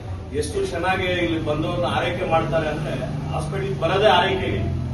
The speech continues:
ಏನಾದ್ರೂ ಮೈ ಹೆಚ್ಚು ಕಡಿಮೆ ಆದಾಗಿರ್ಬೋದು, ಇನ್ನೊಂದು ಇರ್ಬೋದು, ಇಲ್ಲಿ ಬರೋದೇ ಒಂದು ಆರೈಕೆಯನ್ನ, ಆ, ಬೇಕು ಅಂತಾನೆ ಇಲ್ಲಿ ಬರೋದು. ನಮ್ ಸ್ಟಾಫ್ ಇರ್ಬೋದು, ಇಲ್ಲಿ ಎಸ್ಪೆಷಲಿ ನಮ್ ಸ್ಟಾಫ್ ಇರ್ಬೋದು, ನೈಟ್ ಅಲ್ಲೂ ಇರ್ಬೋದು,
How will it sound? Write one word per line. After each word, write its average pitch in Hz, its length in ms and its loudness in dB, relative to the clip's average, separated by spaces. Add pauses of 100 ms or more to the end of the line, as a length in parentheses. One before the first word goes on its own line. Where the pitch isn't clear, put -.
(480)
ಏನಾದ್ರೂ 147 380 0
ಮೈ 151 360 0
ಹೆಚ್ಚು 156 300 -2
ಕಡಿಮೆ 151 280 -4
ಆದಾಗಿರ್ಬೋದು, 143 600 -6
ಇನ್ನೊಂದು 147 300 -6
ಇರ್ಬೋದು, 147 500 -8
ಇಲ್ಲಿ 135 180 -12
ಬರೋದೇ 165 400 -4
ಒಂದು 147 140 -6
ಆರೈಕೆಯನ್ನ, 160 600 -6 (880)
ಆ, 139 360 -6
ಬೇಕು 156 400 -6
ಅಂತಾನೆ 165 240 -4
ಇಲ್ಲಿ 160 220 -4
ಬರೋದು. - 540 -8
ನಮ್ 139 140 -10
ಸ್ಟಾಫ್ 170 380 -6
ಇರ್ಬೋದು, 165 280 -4
ಇಲ್ಲಿ 143 180 -4
ಎಸ್ಪೆಷಲಿ 170 480 -6
ನಮ್ 156 160 -8
ಸ್ಟಾಫ್ 156 380 -6
ಇರ್ಬೋದು, 147 320 -6
ನೈಟ್ 151 280 -8
ಅಲ್ಲೂ 160 180 -4
ಇರ್ಬೋದು, 143 560 -6